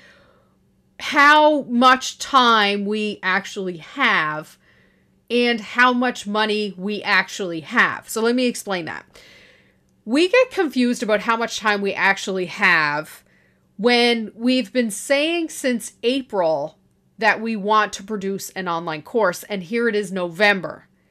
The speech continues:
You kept meaning to do it. It is not done yet, or it is piecemeal together, or it is half-assed, or it's on a shelf collecting dust.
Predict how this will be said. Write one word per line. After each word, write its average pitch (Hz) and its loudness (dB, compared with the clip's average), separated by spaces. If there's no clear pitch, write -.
You 214 -8
kept 285 0
meaning 233 -2
to - -10
do 226 -2
it. 226 0
It 226 -4
is 190 -2
not 226 2
done 214 0
yet, 185 -2
or 208 -2
it 190 -2
is 185 -6
piecemeal 233 -6
together, 180 -4
or 185 -4
it 160 -8
is 156 -12
half-assed, 190 0
or 220 0
it's 202 -6
on 240 4
a - -4
shelf 190 0
collecting 170 -6
dust. - -14